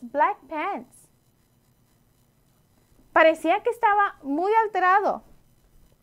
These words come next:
Sé que se sintió así porque los textos decían que Jameson suspiró y dijo, "¿Qué?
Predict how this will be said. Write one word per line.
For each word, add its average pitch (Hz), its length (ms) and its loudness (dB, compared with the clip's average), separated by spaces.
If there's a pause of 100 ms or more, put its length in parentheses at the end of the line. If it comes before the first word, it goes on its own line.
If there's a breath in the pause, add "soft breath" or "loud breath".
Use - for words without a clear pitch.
(380)
Sé 320 180 2
que 453 80 -2
se 453 160 0
sintió 339 320 -2
así 339 300 -2
porque 392 320 -4
los 262 200 -4
textos 320 440 -4
decían 302 500 -6 (280 soft breath)
que 262 180 -4
Jameson 285 560 -4
suspiró 320 440 -6
y 247 40 -2
dijo, 262 500 -6
"¿Qué? 311 380 2